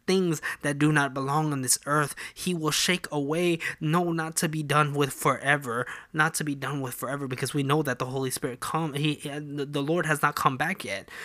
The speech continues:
But he's going to shake the things, and this is why this, this stuff is happening. Well, yes, it is a attack of the enemy, but while this attack is happening, things are being shook. And while that shaking is happening, we are seeing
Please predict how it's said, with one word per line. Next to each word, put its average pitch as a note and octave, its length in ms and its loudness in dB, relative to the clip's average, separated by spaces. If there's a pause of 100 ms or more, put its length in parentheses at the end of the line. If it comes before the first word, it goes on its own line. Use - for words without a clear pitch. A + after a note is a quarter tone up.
(380)
But D3+ 260 -2 (280)
he's E3 240 -4
going E3+ 260 0
to D3+ 120 0
shake - 480 2
the D3 80 -6
things, B2+ 340 0
and C#3+ 140 2
this E3 160 2
is E3+ 60 -2
why D3 240 -4
this, D3+ 260 -2
this C#3+ 240 -2
stuff C#3+ 260 -6
is B2 120 -4
happening. C3 500 -8
Well, C#3 120 0
yes, D#3 280 0
it D3 80 0
is C#3+ 160 -2
a C3+ 80 0 (260)
attack D3 360 2
of C3+ 80 0
the B2 140 -2
enemy, D3 260 4
but B2+ 140 -2
while C#3 280 0
this C#3 260 -2 (320)
attack - 340 2
is C#3 100 2
happening, D3+ 420 2 (220)
things F3+ 220 4
are E3 60 4
being C#3+ 180 2
shook. - 600 2 (680)
And C#3+ 140 4
while D3+ 160 8
that C#3 140 -2
shaking E3 400 0
is B2 120 -2
happening, D3+ 520 0 (420)
we E3+ 220 0
are C#3+ 100 2
seeing F3 520 6